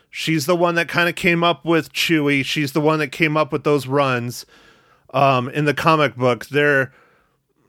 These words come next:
they're pretty much based on her comic book runs, which, um, was Captain Marvel Volume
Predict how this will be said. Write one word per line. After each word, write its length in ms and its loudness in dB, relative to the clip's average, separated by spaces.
they're 220 0
pretty 260 -2
much 260 -2
based 400 0
on 280 2
her 560 2
comic 400 -2
book 180 -2
runs, 540 -2
which, 400 -2
um, 440 0
was 340 0
Captain 520 -2
Marvel 1000 0
Volume 1200 -2